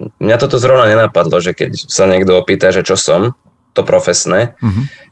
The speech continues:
Speaker 1: pretože ja sa stále v tom nejakým spôsobom hľadám, že skúšam toho viac, aj nejakú teraz tú filmárinu, vieš, že dokumentaristiku.
Speaker 2: Mhm.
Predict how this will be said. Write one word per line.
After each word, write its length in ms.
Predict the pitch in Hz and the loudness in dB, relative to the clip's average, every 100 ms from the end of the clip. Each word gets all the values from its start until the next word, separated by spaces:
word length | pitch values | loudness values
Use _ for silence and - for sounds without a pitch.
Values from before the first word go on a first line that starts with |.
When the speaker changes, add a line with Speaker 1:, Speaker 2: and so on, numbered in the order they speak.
| - | -4
Speaker 1:
pretože 320 | 95 104 101 | 0 2 2
ja 80 | 101 | 2
sa 160 | 104 | 0
stále 240 | - 104 104 | 2 2 2
v 80 | - | 0
tom 260 | 101 101 101 101 98 101 | 0 0 0 0 0 0
nejakým 320 | 98 95 101 | 0 -2 -6
spôsobom 400 | - 101 110 101 | -2 -2 0 2
hľadám, 400 | 92 95 87 85 | 2 2 2 0
že 80 | 85 | -4
skúšam 400 | - 107 - 87 | -2 -2 0 0
toho 220 | 90 92 | 0 0
viac, 320 | 87 90 90 - | 2 2 2 -2
aj 180 | - 82 - _ _ _ _ _ _ _ _ | -4 -4 -8 _ _ _ _ _ _ _ _
nejakú 400 | - 196 92 95 | -6 0 0 0
teraz 240 | - 98 - | 0 0 0
tú 80 | 98 | -4
filmárinu, 560 | - 98 98 92 95 | 0 2 2 2 2
vieš, 240 | 90 98 87 | 0 0 0
že 100 | 85 | -2
dokumentaristiku. 1040 | - 104 92 92 92 92 - 117 110 | -2 0 0 2 2 0 0 0 2
Speaker 2:
Mhm. 40 | 131 | 0